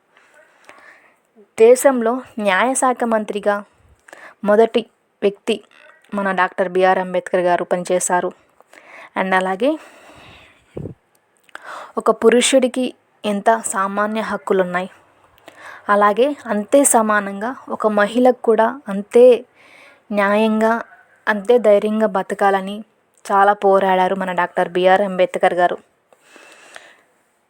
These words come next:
And అలాగే డాక్టర్ బిఆర్ అంబేద్కర్ గారు ఒక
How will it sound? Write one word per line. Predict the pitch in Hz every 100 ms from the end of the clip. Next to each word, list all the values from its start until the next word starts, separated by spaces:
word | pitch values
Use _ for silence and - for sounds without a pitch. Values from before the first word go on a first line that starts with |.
| _ _ _ _ _ - 208
And | 214
అలాగే | 226 226 254 302
డాక్టర్ | 226 214 208 208
బిఆర్ | 220 233
అంబేద్కర్ | 240 233 226 226 220
గారు | 220
ఒక | 226 - 202 202